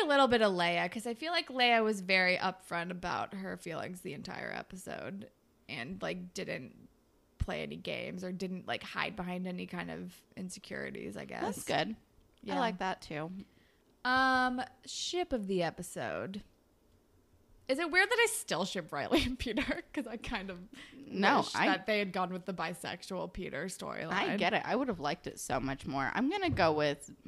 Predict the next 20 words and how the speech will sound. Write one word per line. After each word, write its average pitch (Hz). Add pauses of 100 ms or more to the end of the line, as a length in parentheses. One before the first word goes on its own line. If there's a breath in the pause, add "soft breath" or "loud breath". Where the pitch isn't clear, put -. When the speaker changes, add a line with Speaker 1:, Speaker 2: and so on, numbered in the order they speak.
(200)
Speaker 2:
bland 170
Danny 147
and 143
blander 143
Leia. 139
Speaker 1:
<laughs> -
Okay. 302
Speaker 2:
It's 208
fine. 147
Speaker 1:
Sure. 190 (280)
Speaker 2:
Whatever. 175
Speaker 1:
Good. 180
Speaker 2:
Just, 196
Speaker 1:
Great. 180
Speaker 2:
just -
be 233
attractive 170
and 190
boring 156
together. 147